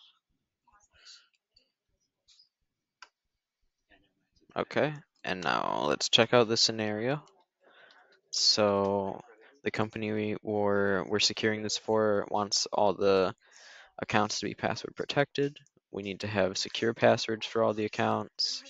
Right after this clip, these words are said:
Uh, might not be like that already, so that's probably one of the things we need to do. Uh, we can't have any non-work related media files and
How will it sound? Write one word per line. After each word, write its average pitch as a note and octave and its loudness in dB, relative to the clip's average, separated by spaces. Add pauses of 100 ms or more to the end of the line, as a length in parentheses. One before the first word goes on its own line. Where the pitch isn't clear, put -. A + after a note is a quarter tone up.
(920)
Uh, F2+ -2
might G2 0
not G2 -2
be G2+ -4
like G2 -2
that G2 -2
already, A2 -2
so - -4
that's F#2+ -6
probably G2 -2
one G2 -6
of F#2+ -8
the - -16
things G2+ -6
we F#2+ -6
need F#2+ -2
to - -4
do. C#3 -10 (1120)
Uh, - -6
we F2+ -8
can't G2 -6
have G2+ -4
any G2 -8
non-work G2 -4
related G2+ -2
media G2+ -2
files G#2 -2
and - -14